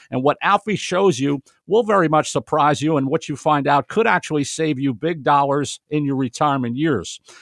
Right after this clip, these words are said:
So if you're one of the first nine callers today, you can receive Alfie's retirement simulator review at no charge and no obligation. Simply give Alfie a call at two three nine,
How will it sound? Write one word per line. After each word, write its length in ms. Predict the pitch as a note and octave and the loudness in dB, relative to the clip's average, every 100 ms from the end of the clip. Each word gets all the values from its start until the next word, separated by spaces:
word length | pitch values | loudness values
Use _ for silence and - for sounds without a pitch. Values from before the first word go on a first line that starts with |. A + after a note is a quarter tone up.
| - | -14
So 120 | - | -4
if 80 | G3 | -2
you're 120 | G3+ | 2
one 100 | G#3 | 2
of 60 | A3+ | 2
the 60 | F3 | -2
first 320 | A3 A3 - | 0 -2 0
nine 200 | G3 F#3 | -2 0
callers 400 | F#3 G3+ F#3+ - | 0 2 0 -2
today, 220 | D#3+ F3 | -2 0
you 120 | F3 | -2
can 140 | D3+ D3+ | -2 -4
receive 340 | C#3+ D#3+ D3 - | -2 -2 -4 -2
Alfie's 440 | D#3+ F#3 G#3+ F3+ | -2 -2 -2 -4
retirement 540 | E3+ - F3 F3 F3+ - | -4 -4 -2 -2 -2 -6
simulator 540 | F3 F3+ F#3 F#3+ G3+ | -6 -4 -2 0 2
review 480 | F#3+ C3 D3 C3 - _ _ - | 0 0 0 0 -2 _ _ -4
at 160 | B2+ | -4
no 280 | A#2+ C3+ G3+ | 0 2 2
charge 560 | G#3 - C#3+ A#2+ C3+ - | 2 2 4 4 0 -4
and 180 | C3+ B2+ | -4 0
no 180 | C3+ E3 | 2 4
obligation. 680 | F#3 G3 C#3 B2 A#2+ B2+ B2 - _ | 4 2 0 -2 -2 -4 -8 -10 _
Simply 380 | - F#3+ F3+ D#3+ | -8 -6 -4 -4
give 160 | F#3+ | 0
Alfie 240 | F#3+ F#3+ F3 | 2 2 0
a 60 | D#3 | -2
call 300 | E3 E3 C#3+ | 2 4 2
at 100 | - | -2
two 180 | A3 | -6
three 260 | A3 F#3 F3 | -6 -4 -2
nine, 420 | D#3 D#3 D#3 D#3 | 2 2 2 0